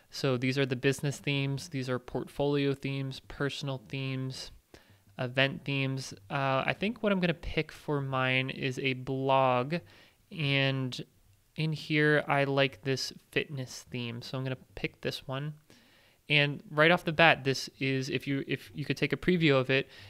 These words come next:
and if you like what you see, then you can go ahead and start editing it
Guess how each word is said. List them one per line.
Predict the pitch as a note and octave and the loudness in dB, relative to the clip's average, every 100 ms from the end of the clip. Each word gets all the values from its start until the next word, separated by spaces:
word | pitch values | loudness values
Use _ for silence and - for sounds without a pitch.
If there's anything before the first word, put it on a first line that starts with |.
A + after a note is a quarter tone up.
| - | -4
and | C#3+ | -2
if | C#3 | 0
you | D3 | 2
like | C#3 C#3+ D3 | 4 6 4
what | D3 | 0
you | C#3 | 0
see, | B2+ - F3+ E3+ D3+ D3+ _ - | -4 0 4 4 2 -2 _ -8
then | D3 C3+ | -6 -4
you | C3 | -6
can | C3+ | -6
go | B2 C3 | 0 0
ahead | C3 C3+ | 0 -2
and | B2+ | -2
start | B2 - C3 - | -4 -2 -2 0
editing | C3+ C3 C3 C3 | 0 0 -2 -4
it | C3 - | -6 -6